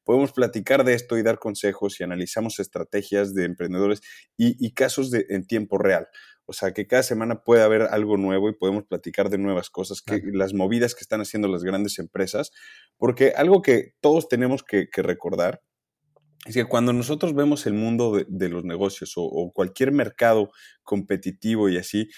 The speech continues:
Speaker 1: entendemos que, que, que ya hay jugadores muy grandes y que ya hay, hay, hay ciertos estándares y demás, pero lo que nos tenemos que recordar, que siento que se nos olvida muchas veces, es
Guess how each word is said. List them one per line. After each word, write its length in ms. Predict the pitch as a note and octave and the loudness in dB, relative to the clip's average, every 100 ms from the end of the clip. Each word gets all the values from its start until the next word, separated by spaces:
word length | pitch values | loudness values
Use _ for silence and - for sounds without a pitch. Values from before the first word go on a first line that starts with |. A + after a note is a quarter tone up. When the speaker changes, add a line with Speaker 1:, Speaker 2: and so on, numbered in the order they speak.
| - - - | -20 -20 -10
Speaker 1:
entendemos 720 | A#2 A#2 B2+ B2+ C#3+ D#3+ E3 | -8 2 4 6 4 4 2
que, 260 | - B2 - | 0 -4 -2
que, 220 | - G#2+ | -4 -4
que 180 | - A2+ | 0 0
ya 100 | B2+ | 4
hay 60 | C3+ | 2
jugadores 500 | - B2 G#2+ A2+ A2 | 2 2 4 2 0
muy 180 | G#2+ | 0
grandes 640 | G2 G#2 G2+ G2 F#2+ - - | 2 2 2 2 0 -2 -8
y 140 | G2+ | -10
que 260 | F#2+ G2 F#2+ | 0 2 4
ya 200 | A2 A#2+ | 4 6
hay, 320 | B2+ B2+ B2 - D#2 C2+ | 6 4 0 -4 -6 -2
hay, 120 | A2 | -4
hay 120 | - A#2 | -4 -2
ciertos 420 | B2 A2 A#2 - | 0 0 -2 -6
estándares 600 | - A2 G#2 G2+ G2+ - | -4 -2 0 0 0 -2
y 40 | |
demás, 320 | F2+ F2+ G2 - _ _ _ _ _ | -4 -4 -6 -8 _ _ _ _ _
pero 340 | B2+ C3+ - - | 2 4 2 -2
lo 340 | B2+ C#3 C3 | -2 2 2
que 80 | C3 | 2
nos 160 | C3+ B2+ | 0 0
tenemos 300 | C#3 D#3+ F3+ | 2 2 2
que 100 | - | 0
recordar, 600 | A2 F2 G2+ G2+ A#2 - | 0 0 0 2 0 0
que 100 | G#2 | -6
siento 340 | - B2+ B2+ | -4 -2 -2
que 120 | - G2+ | -2 -4
se 120 | G#2 | -2
nos 140 | F#2+ G#2 | -4 -2
olvida 460 | G2 B2+ C3+ A2+ - | 0 4 4 2 -4
muchas 420 | A2+ B2+ B2+ G2+ | -4 -2 -2 0
veces, 400 | G#2 G2+ B2 B2+ | 0 0 -4 -2
es 200 | B2 | -2